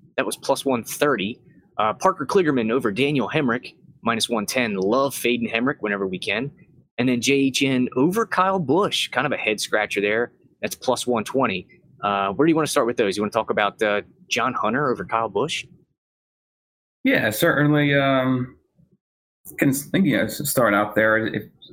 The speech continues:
Speaker 2: I know you're probably questioning the Kyle Busch play, but man, um, Kyle Busch, so we know how much success he's had. I've heard a lot of people talk about how, how, you know, how well he's run in Xfinity throughout his career, but,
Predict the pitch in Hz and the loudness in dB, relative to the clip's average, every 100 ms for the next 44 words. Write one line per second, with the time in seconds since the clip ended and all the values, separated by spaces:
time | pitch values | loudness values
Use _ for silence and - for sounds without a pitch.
0 | - - - - _ - 143 156 156 151 | -20 -20 -20 -20 _ 0 2 4 4 4
1 | 143 - 151 151 147 135 120 - - - | 2 4 2 2 4 2 2 -2 -2 2
2 | 135 120 135 139 - 113 107 104 101 117 | 2 4 2 0 0 2 2 4 2 4
3 | 135 127 101 101 101 101 101 95 - - | 4 4 2 2 0 2 2 2 -2 -10
4 | _ _ _ _ _ _ _ _ _ _ | _ _ _ _ _ _ _ _ _ _
5 | - 208 247 151 202 175 - - 143 - | -4 2 2 4 4 2 0 -4 -4 0
6 | 131 120 135 175 180 156 156 147 135 143 | 2 4 4 2 2 2 4 4 2 0
7 | 135 - 113 - 135 143 - - - 135 | 0 -2 -2 2 2 0 -4 -6 -2 0
8 | 135 123 127 127 135 131 127 139 139 123 | 0 0 2 4 4 2 0 0 0 2
9 | 135 - 139 123 127 127 127 117 127 123 | 0 0 -2 -2 -2 0 0 0 0 0
10 | 120 123 - - 123 120 120 127 131 131 | 0 0 -2 0 0 2 2 0 2 0
11 | 110 110 113 123 120 113 - - 127 127 | 0 0 0 0 0 0 -2 -4 0 2
12 | 135 113 123 - 143 123 127 117 - - | 2 0 -4 -6 -2 0 0 -2 -2 0
13 | 190 160 98 87 104 95 - | 0 2 0 0 0 -2 -2